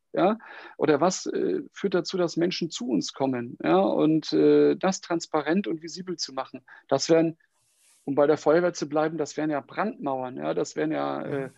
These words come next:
Speaker 1: das wären ja Schotts, das wären ja Schneisen, die wir einpflügen und sagen, ja, so differenzieren wir uns auch am Arbeitsmarkt, ja, und das ist unser Arbeitgeberversprechen.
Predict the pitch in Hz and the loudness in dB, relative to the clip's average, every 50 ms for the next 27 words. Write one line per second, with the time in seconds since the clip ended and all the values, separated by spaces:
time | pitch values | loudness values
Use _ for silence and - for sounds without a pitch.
0 | _ - - - - _ - 131 - - 151 151 151 143 135 135 - - 180 202 | _ -20 -20 -20 -20 _ -10 -10 -6 -2 0 0 2 2 2 0 0 0 0 0
1 | 190 - - - 143 131 - 147 147 147 151 147 143 139 139 - - 147 151 156 | 0 -4 -6 -4 -4 -4 -4 -4 -4 -2 -2 -2 -2 -4 -4 -6 -4 -4 -2 0
2 | 185 214 196 175 175 147 151 151 - 143 135 147 139 135 139 147 147 156 156 - | 0 -2 -2 -2 -4 -4 -4 -4 -6 -6 -6 -4 -2 -2 0 0 0 -2 -2 -4
3 | - - 180 180 180 190 202 196 _ - - - - - - - 139 127 143 143 | -8 -6 -6 -2 0 0 -2 -2 _ -16 -18 -18 -20 -16 -6 -4 0 4 4 4
4 | 151 156 170 170 170 _ - - _ - - 143 165 156 147 185 208 196 208 196 | 6 4 2 0 0 _ -12 -20 _ -4 0 0 2 4 4 2 2 4 2 0
5 | - 185 165 170 165 156 - 196 190 185 180 175 156 160 156 151 156 147 147 165 | 2 2 2 2 0 2 0 0 2 2 2 2 2 0 0 2 2 2 2 4
6 | 170 151 139 - - - 135 135 131 _ _ - - 160 170 165 143 151 151 175 | 4 2 0 0 -6 -8 -6 -6 -8 _ _ -6 -2 -2 0 2 2 0 0 -2
7 | 180 165 170 160 - 160 147 151 160 170 151 139 160 160 160 143 - 127 123 - | -4 -4 -4 -2 -2 -2 0 2 2 2 0 0 -2 -4 -4 -4 -8 -10 -16 -14
8 | - - 123 - 139 | -14 -14 -16 -14 -16